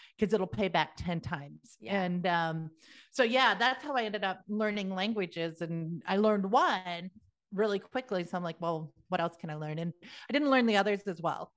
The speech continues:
Speaker 1: but
Speaker 2: So then you turn out translating for the Olympics, and you did that
Speaker 1: Mm-hmm.
Speaker 2: for,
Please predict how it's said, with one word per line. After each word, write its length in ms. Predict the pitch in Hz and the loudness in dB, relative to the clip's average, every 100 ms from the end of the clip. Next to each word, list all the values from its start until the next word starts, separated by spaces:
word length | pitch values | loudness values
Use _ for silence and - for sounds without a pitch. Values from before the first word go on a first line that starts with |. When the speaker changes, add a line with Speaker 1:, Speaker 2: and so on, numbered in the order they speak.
| - | 0
Speaker 1:
but 240 | 180 160 - - - - - _ _ | 2 2 -2 -18 -18 -18 -20 _ _
Speaker 2:
So 100 | 285 | -2
then 220 | 254 277 269 | 0 0 -2
you 100 | 262 | -4
turn 380 | - 277 294 | -6 -2 2
out 420 | 302 294 285 - - | 4 4 2 -2 -12
translating 800 | - 247 285 302 330 330 359 - | -4 -2 -2 -2 -4 -4 -6 -4
for 140 | 294 | -6
the 120 | 320 | -4
Olympics, 600 | 320 226 226 180 190 - | -2 -2 -2 0 0 -2
and 160 | 220 226 | -4 -2
you 100 | 208 | -2
did 140 | 233 | 0
that 140 | 226 202 | 0 2
Speaker 1:
Mm-hmm. 60 | |
Speaker 2:
for, 400 | 220 208 202 202 | 2 2 0 -2